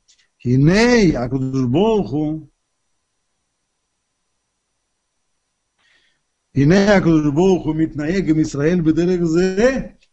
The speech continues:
Ломар, ма села Израиль вем крува. И почему Всевышний с нами таким образом себя ведет? Почему он моет наши грехи? Почему он смывает всю эту гадость? А что,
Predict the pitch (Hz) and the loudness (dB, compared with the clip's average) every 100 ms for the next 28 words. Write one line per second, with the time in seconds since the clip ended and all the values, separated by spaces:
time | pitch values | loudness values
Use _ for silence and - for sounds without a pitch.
0 | _ _ _ 135 165 160 190 196 160 156 | _ _ _ 0 2 4 4 4 4 2
1 | 170 226 294 294 277 247 220 247 233 233 | 2 4 4 4 4 2 0 2 2 0
2 | 170 170 196 202 165 180 185 156 160 151 | -2 -4 -4 -2 -2 -4 -6 -6 -8 -8
3 | 127 127 123 156 208 151 160 190 - 123 | -10 -12 -10 -6 -6 -6 -6 -6 -6 -14
4 | - _ - 170 202 180 143 117 - - | -18 _ -8 -2 -2 -2 -4 -8 -14 -16
5 | 135 190 190 190 151 156 147 131 147 135 | -10 -4 -2 -2 -6 -12 -14 -14 -12 -10
6 | 131 156 - 175 165 196 208 170 156 170 | -10 -12 -12 -8 -2 -2 0 -2 -2 -4
7 | 190 151 123 - _ _ 147 156 139 139 | -2 -2 -6 -12 _ _ -12 -10 -10 -10
8 | 135 170 135 135 151 127 131 139 156 127 | -10 -12 -12 -12 -10 -12 -12 -12 -10 -12
9 | - 131 123 110 117 139 _ _ _ _ | -12 -16 -14 -16 -16 -18 _ _ _ _
10 | _ _ 107 101 104 107 113 113 131 127 | _ _ -20 -20 -20 _ -20 -16 -12 -12
11 | 120 | -14